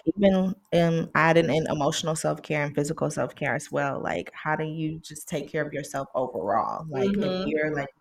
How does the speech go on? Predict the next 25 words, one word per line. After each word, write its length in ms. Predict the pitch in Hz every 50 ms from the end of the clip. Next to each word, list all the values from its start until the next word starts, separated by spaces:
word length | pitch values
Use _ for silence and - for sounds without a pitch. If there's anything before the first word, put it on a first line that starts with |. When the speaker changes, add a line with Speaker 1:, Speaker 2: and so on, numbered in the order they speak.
| _ _ _ -
Speaker 1:
in 100 | 147 147
the 60 | 147
mirror 480 | 143 143 151 151 151 156 156 156 151 151
and 160 | - - 143
you're 140 | 139 139 143
like, 180 | 135 131 - -
"Okay, 300 | 147 - 147 139 113 123
like, 220 | 120 117 92 - - - - -
how, 380 | - - 156 156 160 160 165
how 180 | 165 - 175 175
do 80 | 180
I 160 | 175 170 165 170
feel 180 | - 160 156
today? 540 | 151 - 160 147 143 131 131 123 120 127 127 - - - - - _
What 220 | - 147 165 165 160
do 120 | 160 151
I 100 | 147 147
need 260 | 143 139 135 135 135 _
today? 540 | - 139 - 120 110 104 104 101 131 - _ _ _ _ _ _ _ _ -
What 240 | - 156 160 156
do 120 | - 156 151
I 160 | 143 143 151
not 200 | 180 226 254 - -
need 160 | 233 214 - - -
today? 380 | - - - - - - -